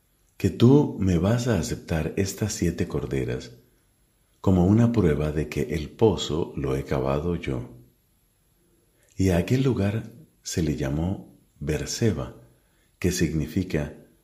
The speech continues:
pozo del juramento, porque allí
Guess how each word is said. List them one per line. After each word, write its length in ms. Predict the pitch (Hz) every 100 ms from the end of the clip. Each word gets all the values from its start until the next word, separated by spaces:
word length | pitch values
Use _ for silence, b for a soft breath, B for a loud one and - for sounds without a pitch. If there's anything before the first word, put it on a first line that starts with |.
| _ _ _ _
pozo 440 | - 76 - 107
del 180 | 95 78
juramento, 800 | 73 80 76 87 104 85 69 - - b b b b b b
porque 440 | - 82 78 - 71
allí 680 | 67 69 110 143 - -